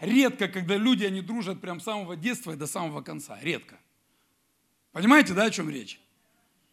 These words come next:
То есть был, было, был период дружбы там в, в школе, потом период дружбы там где-то, в, э, не знаю, там учились в институте, там другие друзья, другие друзья. Временное какое-то посвящение. Временное посвящение.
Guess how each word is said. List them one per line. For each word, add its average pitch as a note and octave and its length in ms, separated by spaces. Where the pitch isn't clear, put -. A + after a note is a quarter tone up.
То A#3 80
есть G#3 120
был, C#4 240
было, A#3+ 340
был A3+ 360
период A3 300
дружбы E3+ 340
там D3 260
в, D#3 640
в - 20
школе, A#3+ 500
потом G3 380
период G#3 340
дружбы E3 520
там E3 160
где-то, D#3+ 260
в, C#3 440
э, C3+ 40
не D3+ 80
знаю, D#3+ 240
там D3+ 140
учились F3+ 340
в D#3+ 80
институте, G3 600
там D#3 200
другие F3 320
друзья, F3+ 360
другие D#3 280
друзья. F#3 300
Временное G#3+ 560
какое-то D3 400
посвящение. B2+ 720
Временное F#3 440
посвящение. B2 560